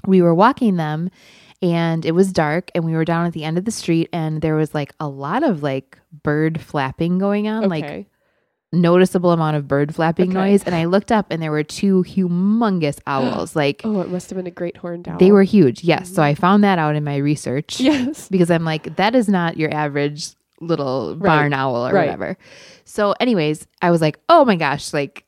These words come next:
Speaker 1: no, I'm not." I, we were
Speaker 2: Danger.
Speaker 1: there, but yeah, I was like, "I don't like that." So they, they must have been mating season or something 'cause they were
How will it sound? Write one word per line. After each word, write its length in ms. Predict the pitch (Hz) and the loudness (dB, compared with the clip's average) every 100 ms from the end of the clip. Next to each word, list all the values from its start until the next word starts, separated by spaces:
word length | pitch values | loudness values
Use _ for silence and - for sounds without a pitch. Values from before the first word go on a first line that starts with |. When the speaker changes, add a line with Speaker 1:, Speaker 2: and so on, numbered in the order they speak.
| - | -8
Speaker 1:
no, 340 | 262 320 277 | 4 6 6
I'm 160 | 240 190 | 4 2
not." 200 | 180 165 - - | 0 -2 -4 -2
I, 100 | 190 | 0
we 320 | 175 185 339 | 2 6 6
were 100 | 311 | 8
Speaker 2:
Danger. 140 | 269 202 | 4 4
Speaker 1:
there, 260 | 214 202 202 | 4 4 4
but 140 | 196 | 2
yeah, 160 | 196 160 | 2 0
I 40 | |
was 100 | 151 | 0
like, 160 | 156 147 - | -2 -4 0
"I 100 | 170 | 0
don't 120 | 147 | 0
like 180 | 143 - | -4 -6
that." 260 | - - - - - | -10 -12 -20 -20 -20
So 600 | - 208 190 185 180 175 _ _ _ _ _ _ - | 0 4 6 6 4 0 _ _ _ _ _ _ 0
they, 220 | 185 - - | 0 0 -2
they 100 | 196 | 0
must 220 | 202 - | 0 2
have 60 | |
been 160 | 202 175 | 2 4
mating 320 | 170 180 185 | 4 4 2
season 260 | 180 185 170 | 2 2 2
or 100 | 147 | 0
something 420 | 160 156 147 127 | 0 0 0 -6
'cause 120 | 143 160 | -4 -2
they 140 | 143 | -2
were 300 | 139 135 143 | -2 -4 -6